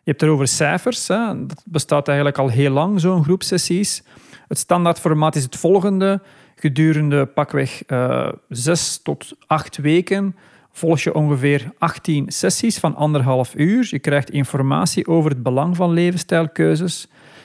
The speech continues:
Je krijgt ook praktische informatie, af en toe met, met kooklessen en noem maar op en zo. De mensen, ze gaan ook onderling in discussie. Het zijn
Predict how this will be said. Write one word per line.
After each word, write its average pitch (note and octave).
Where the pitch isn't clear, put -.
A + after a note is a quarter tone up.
Je -
krijgt D#3
ook -
praktische -
informatie, E3
af C#3+
en C#3+
toe D3+
met, C3+
met -
kooklessen D3+
en C#3+
noem C#3
maar B2+
op D3
en D#3
zo. D3+
De -
mensen, F#3+
ze C#3+
gaan D#3+
ook E3
onderling G#3
in F#3+
discussie. G#3
Het B3
zijn D3